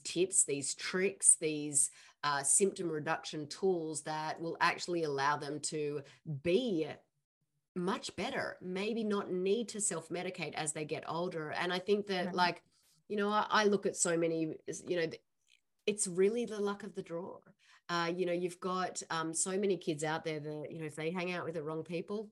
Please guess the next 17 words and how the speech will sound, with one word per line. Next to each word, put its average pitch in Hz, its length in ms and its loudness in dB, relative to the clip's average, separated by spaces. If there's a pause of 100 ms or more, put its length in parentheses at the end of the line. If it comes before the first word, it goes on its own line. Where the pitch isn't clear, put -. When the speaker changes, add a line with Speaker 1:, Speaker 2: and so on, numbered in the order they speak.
(160)
Speaker 1:
they 156 160 -4
could 151 240 -12 (160)
become 147 280 -8
a 143 80 -8
drug 139 240 -10
addict. - 380 -14 (320)
Um, 156 420 0
uh, 151 320 -6
whereas, 156 480 -2
you 170 80 0
know, 160 80 -2
I've 165 120 -2
spoken 196 220 0
to 180 40 0
so 170 260 0
many 170 360 2
actually 151 400 -2